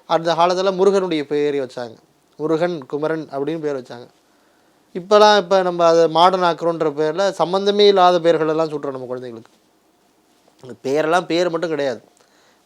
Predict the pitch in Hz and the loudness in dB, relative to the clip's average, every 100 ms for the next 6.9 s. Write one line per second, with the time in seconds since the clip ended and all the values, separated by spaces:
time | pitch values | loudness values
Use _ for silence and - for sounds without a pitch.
0 | _ 151 185 180 233 208 170 175 175 165 | _ 2 2 2 2 2 2 -2 -4 -6
1 | 196 202 175 165 156 151 151 151 139 131 | -2 0 2 2 0 -4 -2 -4 -6 -12
2 | 117 _ _ _ _ _ _ _ _ - | -18 _ _ _ _ _ _ _ _ -10
3 | 151 151 160 170 135 _ 139 127 143 208 | -2 -2 -2 -8 -12 _ -14 -12 -8 -4
4 | 147 139 151 143 139 123 147 127 104 _ | -2 -2 -6 -12 -16 -16 -14 -14 -16 _
5 | _ _ _ _ _ _ _ _ _ - | _ _ _ _ _ _ _ _ _ -6
6 | 156 160 180 156 - 143 143 143 | -2 2 4 2 0 -6 -6 -4